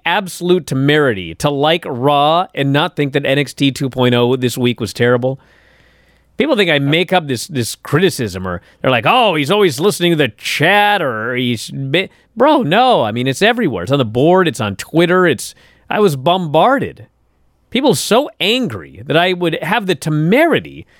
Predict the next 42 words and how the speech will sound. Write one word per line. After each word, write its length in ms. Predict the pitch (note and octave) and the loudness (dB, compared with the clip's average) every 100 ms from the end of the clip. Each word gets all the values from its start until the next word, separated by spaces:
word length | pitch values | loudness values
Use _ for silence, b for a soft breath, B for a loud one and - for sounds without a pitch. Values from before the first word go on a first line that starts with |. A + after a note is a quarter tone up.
| b - | b -6
to 100 | C#3+ | -2
say 240 | F#3+ G#3 | 0 2
that 160 | F3 D#3 | 0 0
Raw 420 | C#3 E3+ G3+ A#3+ | 2 4 4 2
was, 360 | F3+ B2 G#2+ - | 0 -4 -4 -4
was, 260 | C#3 A#2+ | -2 2
like, 160 | C#3 A#2 | 0 0
the 60 | A#2+ | -2
best 260 | A2 E3 | 0 -2
show 280 | - F3+ E3+ | 0 2 2
in 80 | D#3+ | 2
a 60 | A#2 | 2
long 280 | B2 D#3+ | 2 0
time, 360 | D#3 C#3 D3 D#3+ | -2 0 0 0
the 80 | A#2 | 0
best 200 | D3 - | 0 0
Raw, 300 | B2+ C3 D#3 | 0 0 0
and 140 | C3+ | -2
I 80 | A2 | -4
can't 140 | A#2+ C#3+ | -2 -2
even 160 | A#2 | -2
remember 240 | G#2+ B2+ C#3 | -2 0 2
how 140 | D3+ | 2
long. 340 | D3 D3+ E3+ b b b b b | 2 2 0 b b b b b
And 140 | - A#2+ | -2 0
there, 100 | B2+ | 0
there 200 | B2+ C3+ | 2 2
were, 260 | B2 A2 G#2+ | 4 2 0
you 140 | F3+ | 0
know, 160 | B2+ A#2 | 0 0
fun 260 | - D3+ C3+ | 0 -2 0
things 260 | C#3+ C3 | -2 0
here 160 | C#3+ C3+ | 0 2
and 100 | A#2+ | 2
there 140 | B2 | 2
on 80 | C#3+ | 0
N 140 | A#2 | -2
X 140 | B2+ - | -4 -4
T 120 | C3+ | -6
two 200 | B2 C3 | -2 -4
point 260 | A#2 A#2+ G#2+ | 0 0 2
oh. 280 | A2+ E3 | 2 0